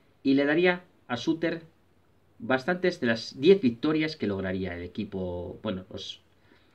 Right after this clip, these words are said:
equipos con este chasis suizo, por cuatro de Kalex, dos del equipo Speed Up y una de F T R. Moriwaki y Motobi lograrían el año anterior, en dos mil once, una victoria. Desde dos mil trece se ha impuesto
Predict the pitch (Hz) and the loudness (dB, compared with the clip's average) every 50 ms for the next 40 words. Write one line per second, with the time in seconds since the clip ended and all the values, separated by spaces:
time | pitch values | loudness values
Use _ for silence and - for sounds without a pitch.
0 | - - 120 - 147 - 143 - - 131 117 - - 110 - - - - 101 98 | -14 -12 -6 -4 -2 -2 -2 0 2 2 2 2 0 -2 -2 -4 -6 -4 -4 -4
1 | - - 143 135 - - - - - - _ _ _ _ _ _ _ _ _ - | 0 0 0 0 0 -4 -10 -18 -20 -20 _ _ _ _ _ _ _ _ _ -4
2 | - - 139 135 135 113 104 104 101 98 - 143 151 180 185 190 - - - - | -2 2 2 2 2 2 0 0 0 2 2 2 4 2 0 -4 -8 -14 -18 -20
3 | _ _ _ _ _ 107 104 104 170 165 - 127 110 107 101 - - 139 127 - | _ _ _ _ _ -6 -2 -2 -2 0 0 0 0 0 -2 -2 -2 -2 -2 -2
4 | 101 - - - 147 - 170 160 - - - - 117 120 139 143 143 127 107 101 | -4 -6 -6 -6 -4 -2 -2 -4 -4 -8 -8 -2 2 2 2 2 2 2 2 2
5 | - 92 92 - - 117 117 110 107 - 95 92 90 90 90 90 92 92 104 131 | 2 2 0 -2 -4 -4 -2 -4 -4 -4 -6 -6 -6 -6 -8 -10 -6 0 2 4
6 | 143 135 135 170 180 180 - 165 - - 113 104 90 - - - 175 190 220 226 | 4 4 4 2 0 0 -2 -6 -8 -6 -6 -8 -6 -6 0 2 2 2 2 0
7 | 226 - - - 110 104 104 98 110 131 151 156 156 156 - _ _ _ _ _ | -6 -10 -10 -6 -2 -2 0 0 0 0 0 -2 -4 -8 -12 _ _ _ _ _
8 | _ _ - 107 113 135 151 151 131 123 113 - 101 92 98 120 160 165 131 98 | _ _ -6 -4 -2 0 2 2 2 0 0 -2 -2 -2 -2 -2 -2 -2 -6 -8
9 | - - 107 113 113 - - - 151 135 123 110 98 - - 98 - - - - | -8 -6 -6 -6 -4 -6 -4 0 4 6 6 6 4 2 -2 -8 -10 -10 -14 -18
10 | - _ _ _ _ _ _ _ _ _ _ _ _ _ _ _ - 135 147 147 | -20 _ _ _ _ _ _ _ _ _ _ _ _ _ _ _ -4 -2 0 2
11 | 165 170 170 175 202 196 196 - 196 196 190 - 202 196 190 - - _ _ _ | 4 4 4 4 4 4 6 6 4 4 4 4 0 0 0 -4 -12 _ _ _
12 | - - 147 151 165 156 160 170 160 160 - - 165 156 151 156 156 - | -6 -2 0 0 0 2 2 2 0 0 -2 -2 0 0 0 0 -2 -6